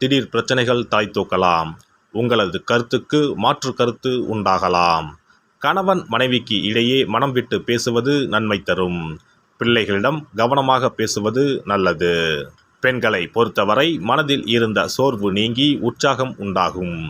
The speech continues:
எதிர்பார்த்த தகவல் சாதகமாக வந்து சேரும்.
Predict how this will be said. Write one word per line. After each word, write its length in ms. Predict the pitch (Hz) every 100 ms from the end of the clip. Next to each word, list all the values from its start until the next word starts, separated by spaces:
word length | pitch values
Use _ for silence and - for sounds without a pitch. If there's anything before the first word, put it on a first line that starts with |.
| - _ _ _
எதிர்பார்த்த 640 | 104 113 98 107 - 92 -
தகவல் 400 | 107 120 135 151 139 -
சாதகமாக 680 | 123 131 120 117 113 113 95
வந்து 200 | 104 95 87
சேரும். 400 | 92 87 87 82